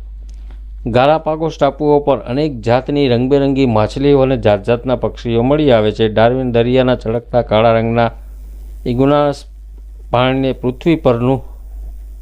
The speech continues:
કદરૂપામાં, કદરૂપું પ્રાણી કહ્યું છે. ત્રીસ ફ્લેમિંગોની એક ટુકડી છ છની હારમાં ગોઠવાઈ ને મધુર અવાજ કરતી કરતી તાલબદ્ધ રીતે નાચતી હતી. બરોબર, નવમો પ્રશ્ન જોઈએ.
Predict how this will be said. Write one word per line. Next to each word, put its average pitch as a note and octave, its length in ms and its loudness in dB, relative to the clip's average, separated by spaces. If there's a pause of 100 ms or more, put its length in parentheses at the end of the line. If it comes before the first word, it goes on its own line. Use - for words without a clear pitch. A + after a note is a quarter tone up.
(1080)
કદરૂપામાં, C#3+ 720 2 (840)
કદરૂપું D3 500 0
પ્રાણી C3 280 2
કહ્યું C3+ 380 0
છે. A2 200 2 (1300)
ત્રીસ D#3+ 300 2
ફ્લેમિંગોની C3+ 540 2
એક D3 240 -2
ટુકડી A#2+ 340 -2 (100)
છ B2+ 220 2
છની C3+ 240 0
હારમાં G#2+ 380 2
ગોઠવાઈ A#2 480 2 (420)
ને B2 80 2
મધુર A2+ 380 2
અવાજ G#2 400 2
કરતી C3+ 280 -2
કરતી G#2+ 300 -4
તાલબદ્ધ G2+ 500 0
રીતે G#2 220 -4
નાચતી C#3 500 -2
હતી. F2+ 300 -8 (600)
બરોબર, F3 240 0 (120)
નવમો B2+ 320 2
પ્રશ્ન C#3 300 -2
જોઈએ. C#3 320 4